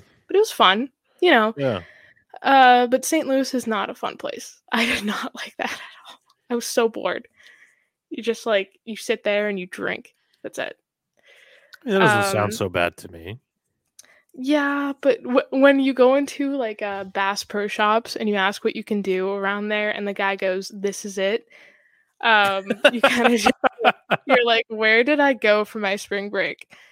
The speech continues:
Speaker 1: Like, yeah, that
Speaker 2: Oh
Speaker 1: was
Speaker 2: my
Speaker 1: also the bad
Speaker 2: God.
Speaker 1: part, was it was spring break. Uh, everybody else was in, like, Fort Lauderdale or, like, Aruba,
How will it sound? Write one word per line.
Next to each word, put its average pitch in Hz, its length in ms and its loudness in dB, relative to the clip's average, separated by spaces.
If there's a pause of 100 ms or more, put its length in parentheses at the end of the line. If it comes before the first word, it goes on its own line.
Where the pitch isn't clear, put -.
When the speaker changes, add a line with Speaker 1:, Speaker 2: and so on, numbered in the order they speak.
(300)
Speaker 1:
Like, 208 280 -6 (320)
yeah, 240 180 0
that 220 80 0
Speaker 2:
Oh 233 60 2
Speaker 1:
was 240 80 -2
Speaker 2:
my 247 60 4
Speaker 1:
also 220 200 -2
the 196 100 -4
bad 190 180 -6
Speaker 2:
God. - 80 -16
Speaker 1:
part, - 200 -4
was 220 160 -8
it 202 80 -8
was 202 160 -8
spring - 240 -12
break. - 320 -14 (260)
Uh, 208 300 -4
everybody 220 400 -4
else 220 220 -4
was 214 120 -6
in, 208 120 -6
like, 208 160 -8
Fort 214 300 -6
Lauderdale 202 920 -2
or, 214 160 -4
like, 208 160 -12
Aruba, 208 720 -6